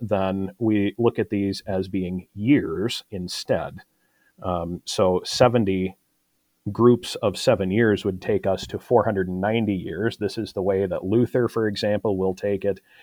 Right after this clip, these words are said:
This is the way a lot of folks take it. Even then, the numbers aren't perfect. Um, and, and it's important to remember whenever we have sevens, uh, seven is one of those numbers that shows up a lot in the scriptures, and it is almost always symbolic.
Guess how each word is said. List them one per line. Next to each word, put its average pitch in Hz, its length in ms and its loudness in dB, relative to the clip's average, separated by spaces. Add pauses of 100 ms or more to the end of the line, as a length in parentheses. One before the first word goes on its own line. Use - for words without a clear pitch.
(100)
This 123 140 0
is 110 80 -2
the 98 140 -4
way 98 80 2
a 87 80 2 (160)
lot 101 200 6
of 85 100 -2
folks - 340 -8
take 90 320 -8
it. 87 160 -8 (300)
Even 139 340 6
then, 113 240 8
the 107 60 4
numbers 107 360 4
aren't 95 260 2
perfect. 101 640 -2 (280)
Um, 92 420 0 (220)
and, 107 360 4
and 123 100 0
it's 117 100 -2
important 143 280 2
to 107 40 2
remember 98 260 4
whenever 95 260 4
we 92 100 4
have 87 140 2
sevens, 87 800 2 (480)
uh, 87 120 -2
seven 131 400 6
is 101 120 -2
one 117 120 6
of 101 60 4
those 101 160 2
numbers 104 280 2
that 92 160 0
shows 101 300 2
up 98 280 6
a 107 80 6
lot 90 540 4 (180)
in 104 140 -4
the 92 80 -4
scriptures, 98 520 -2
and 104 120 -4
it 101 100 -2
is 98 100 -4
almost 151 560 2
always 87 640 0
symbolic. 85 840 -6